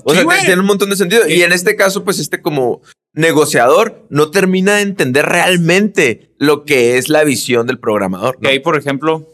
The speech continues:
Speaker 3: una de las cosas que me da mucho atención, a la atención de Oasis es que, si te fijas, es un poquito anarquista. ¿Por qué? Porque no hay un gobernador, no hay alguien que te manda, se hacen clanes y esos clanes son los que dominan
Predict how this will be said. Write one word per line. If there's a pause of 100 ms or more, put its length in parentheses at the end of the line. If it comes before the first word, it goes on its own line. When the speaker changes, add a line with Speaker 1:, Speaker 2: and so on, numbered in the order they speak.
(140)
Speaker 3:
una
de
las
cosas
que
me
da
mucho
atención,
a
la
atención
de
Oasis
es
que,
si
te
fijas,
es
un
poquito
anarquista. (520)
¿Por
qué?
Porque
no
hay
un
gobernador,
no
hay
alguien
que
te
manda,
se
hacen
clanes (200)
y
esos
clanes
son
los
que
dominan